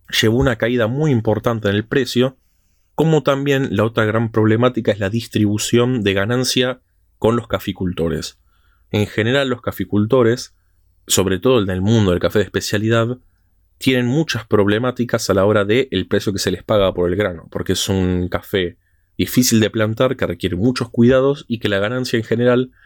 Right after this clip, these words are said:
no es tan amplia e importante como uno se imaginaría. Además de eso,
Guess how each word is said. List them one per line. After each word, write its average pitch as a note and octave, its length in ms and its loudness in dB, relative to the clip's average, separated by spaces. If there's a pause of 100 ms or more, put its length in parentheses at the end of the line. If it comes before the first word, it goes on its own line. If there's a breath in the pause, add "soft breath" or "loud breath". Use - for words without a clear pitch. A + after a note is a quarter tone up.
(120)
no G#2+ 120 4
es - 140 -4
tan G2+ 180 -4
amplia G#2+ 540 0
e F#2 80 -2
importante F#2+ 760 -2
como G#2 200 0
uno C3 100 2
se G#2 100 -2
imaginaría. G2 600 0 (880 soft breath)
Además G#2 400 0
de A#2 180 4
eso, A#2 400 0